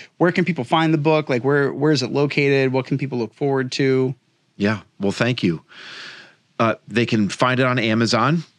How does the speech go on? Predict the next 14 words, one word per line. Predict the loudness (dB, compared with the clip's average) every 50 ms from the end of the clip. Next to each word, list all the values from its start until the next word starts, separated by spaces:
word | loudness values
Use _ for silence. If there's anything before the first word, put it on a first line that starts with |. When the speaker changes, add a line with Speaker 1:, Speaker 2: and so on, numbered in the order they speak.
| _ -8
Speaker 2:
It's | -4 -4
available | -2 0 2 2 2 4 4 2 2 2
there, | 2 2 0
Prime | 0 0 0 0 2 2 0
shipping. | 0 0 0 -2 0 0 0 2 4
You'll | 4 2 2
have | 2 2 0 0 0
it | 0 -2 -2 -6 _ _ _ -20 -20 -20 -20 -20 -20 -20 -20 _ _ _ _ _ _ _ -8
by | -2 0 0 2 2
the | 2 4
weekend, | 4 4 4 2 2 0 0 -2 -6 -10 -14 -18 _ _ _
easily. | 0 2 4 4 4 2 0 -2 -4 -8 -8 -8
Speaker 1:
<laughs> | -8 -4 -2 -2 -2 -2 -4 -4
Speaker 2:
Uh, | -2 0 2 2 2 0 0